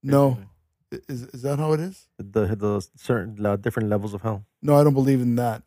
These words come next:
Speaker 1: I believe that if you're a good person and you know that you're good, that the things that you did in life won't get you. Your conscience gets you.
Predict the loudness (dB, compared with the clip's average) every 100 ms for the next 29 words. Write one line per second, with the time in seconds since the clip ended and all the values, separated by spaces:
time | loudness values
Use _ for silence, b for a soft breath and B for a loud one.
0 | -10 -8 -4 -2 -2 -4 -10 -10 _ _
1 | _ _ -4 -4 -4 _ 0 4 4 4
2 | 4 2 2 2 -2 -6 -8 _ _ _
3 | _ -4 -2 -2 -4 -8 _ _ -10 -4
4 | 0 2 2 2 2 -4 _ _ _ _
5 | _ _ _ _ -4 -2 -6 -4 -2 -2
6 | -6 -14 _ _ -8 -6 -6 -8 _ _
7 | _ _ _ _ _ _ _ _ _ _
8 | _ -4 2 4 6 4 2 2 4 4
9 | 2 0 -2 -2 -4 -20 _ _ -20 -4
10 | -2 -2 -4 _ _ _ -12 -4 -4 -4
11 | -16 -12 -12 -2 2 2 2 -4 -6 -10
12 | -12 -12 -20